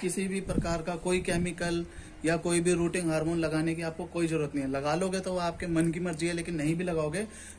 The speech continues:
तो भी ये पूरे तरीके से चलेगी guarantee के साथ। तो इसके बाद हमें क्या करना है, अब इसमें बस ऐसे press कर देना है, ठीक है। पहली whale मैंने press कर दी।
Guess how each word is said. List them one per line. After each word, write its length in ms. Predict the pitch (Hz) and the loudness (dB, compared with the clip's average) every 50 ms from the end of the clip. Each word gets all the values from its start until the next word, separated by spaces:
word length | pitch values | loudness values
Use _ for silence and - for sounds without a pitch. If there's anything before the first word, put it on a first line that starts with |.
| - - | -4 0
तो 120 | 170 170 | 0 2
भी 140 | 165 190 185 | 2 2 4
ये 100 | 185 202 196 | 2 2 2
पूरे 240 | - 175 175 180 175 | 0 -4 -4 -4 -2
तरीके 340 | - 175 165 165 165 175 160 | -4 -2 -4 -2 -4 -4 -4
से 120 | 175 165 | -4 -2
चलेगी 360 | 156 165 151 151 151 180 202 | -2 0 0 0 0 -2 -2
guarantee 400 | 180 165 147 151 151 156 151 160 | -2 -2 0 0 0 -2 -2 -2
के 100 | 147 147 | -2 -2
साथ। 840 | 147 - 123 120 - - - - - - - - - - - - - | -2 -2 -4 -8 -10 -14 -18 -20 -20 -20 -18 -18 -20 -20 -20 -16 -2
तो 240 | - 147 147 147 131 - | 2 4 4 4 4 2
इसके 260 | 147 147 - - 180 | 2 0 2 2 2
बाद 180 | 175 175 175 | 0 0 0
हमें 220 | 170 170 170 175 156 | 2 2 0 0 0
क्या 140 | 180 165 165 | 0 -2 -2
करना 260 | 165 170 160 170 170 | -2 -2 -2 0 0
है, 60 | 180 | 0
अब 120 | 196 190 - | -2 -2 -2
इसमें 300 | 160 160 - 170 170 175 160 | -4 -2 -2 0 0 0 -2
बस 200 | 175 175 - - - - - - - - | -2 -4 -4 -8 -10 -18 -20 -18 -8 -4
ऐसे 180 | 160 160 165 160 | -2 0 0 0
press 300 | - 160 156 156 147 - | 0 0 0 2 2 2
कर 160 | - 139 127 | 2 0 0
देना 200 | 117 117 113 117 | 0 -4 -4 -6
है, 60 | 113 - - - - - - - - - - - - - - - - - - - - - - - - - - - - - - - | -8 -10 -14 -18 -20 -20 -20 -20 -20 -20 -20 -20 -20 -20 -20 -20 -20 -20 -20 -20 -20 -20 -20 -18 -18 -18 -18 -18 -20 -20 -18 -8
ठीक 160 | - 160 160 | -6 -4 -2
है। 100 | 196 196 196 - - - - - - - - - - - | -2 -4 -4 -6 -14 -18 -18 -18 -18 -18 -18 -16 -10 -8
पहली 260 | 135 143 147 160 160 | -4 -2 0 0 2
whale 160 | 160 165 160 | 2 2 2
मैंने 200 | 165 165 170 170 | 2 0 0 0
press 260 | 160 175 160 160 156 - | -2 -2 -2 -2 -2 -2
कर 160 | - 160 160 | -4 -4 -4
दी। 160 | 160 170 165 | -2 -4 -6